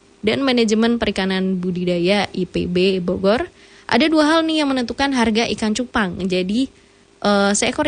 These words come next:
ikan cupang ini akan semakin mahal harganya ketika memang warna yang semakin menarik dan bentuknya,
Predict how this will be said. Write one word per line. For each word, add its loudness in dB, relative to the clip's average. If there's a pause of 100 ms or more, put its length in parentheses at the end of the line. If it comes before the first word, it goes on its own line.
ikan -2
cupang -2
ini 0
akan 2
semakin -2
mahal 0
harganya 0
ketika -2
memang 0
warna 2
yang 0
semakin -2
menarik -2
dan 2
bentuknya, 0